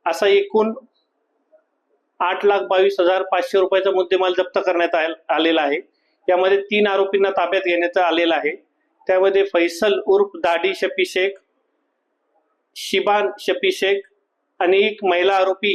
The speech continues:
हिना शिबान शेख या, अ, तिघांना ताब्यात घेण्यात आलेलं आहे.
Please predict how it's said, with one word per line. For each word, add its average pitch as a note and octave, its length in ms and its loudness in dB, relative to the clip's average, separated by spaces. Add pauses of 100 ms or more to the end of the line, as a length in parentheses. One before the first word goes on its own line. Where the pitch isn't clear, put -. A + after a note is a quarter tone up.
हिना F#3+ 280 0 (200)
शिबान E3+ 400 0
शेख C#3+ 220 -4 (1040)
या, F3+ 100 2 (260)
अ, E3 300 4
तिघांना F#3+ 400 0
ताब्यात G3+ 320 2
घेण्यात D#3+ 340 -2
आलेलं E3 300 2
आहे. E3+ 320 -4